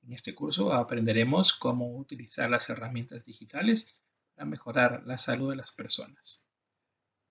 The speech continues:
Durante el curso usaremos estas herramientas, aprenderemos y conoceremos más cuáles son estas herramientas que nos pueden ser de utilidad.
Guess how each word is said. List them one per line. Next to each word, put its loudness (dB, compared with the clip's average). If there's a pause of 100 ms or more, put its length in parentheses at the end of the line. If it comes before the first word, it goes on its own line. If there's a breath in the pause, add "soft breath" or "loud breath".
(160)
Durante -16
el -16
curso 2 (460)
usaremos 4
estas -4
herramientas, 0
aprenderemos 0
y -12
conoceremos -6
más 0 (400 loud breath)
cuáles -4
son 2
estas -6
herramientas -6
que -10
nos -8
pueden -4
ser 0
de -4
utilidad. -12